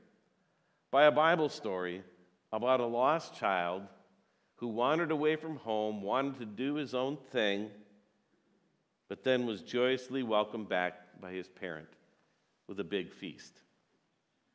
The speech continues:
You know the story. It's called The Prodigal Son. Like Tommy, the son enjoyed doing his own thing, so he asked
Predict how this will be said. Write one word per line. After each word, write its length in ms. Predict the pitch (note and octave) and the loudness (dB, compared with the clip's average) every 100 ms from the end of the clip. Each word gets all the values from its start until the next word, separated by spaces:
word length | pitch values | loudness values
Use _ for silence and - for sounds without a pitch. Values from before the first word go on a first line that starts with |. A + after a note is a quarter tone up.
| _ _ | _ _
You 80 | A2+ | -6
know 120 | A2 | -4
the 120 | F#2+ F#2+ | -4 -8
story. 260 | - E2 | -10 -10
It's 120 | E2+ | -10
called 240 | - E2+ E2 | -10 -12 -12
The 40 | |
Prodigal 500 | - F#2 E2+ E2+ F2+ | -6 -2 0 -2 -10
Son. 260 | - - - - _ _ _ _ _ _ _ _ _ _ _ _ _ _ _ - | -12 -16 -18 -20 _ _ _ _ _ _ _ _ _ _ _ _ _ _ _ 0
Like 320 | A#2 C#3 C#3+ | 6 6 6
Tommy, 340 | - D3+ D3 D3 | 4 6 6 4
the 140 | C#3 | 0
son 260 | C3+ D3 C#3+ | 2 4 4
enjoyed 400 | B2 C3 D3 C3 | 2 4 4 4
doing 240 | D3 D#3 | 2 2
his 160 | D3+ C3+ | 2 2
own 200 | C#3+ C#3 | 2 2
thing, 440 | F3 F3 C#3 G#2+ - - | 2 2 0 -4 -10 -6
so 200 | - D#3 | 2 4
he 180 | D3+ D3+ | 4 2
asked 340 | D#3+ F3 | 2 2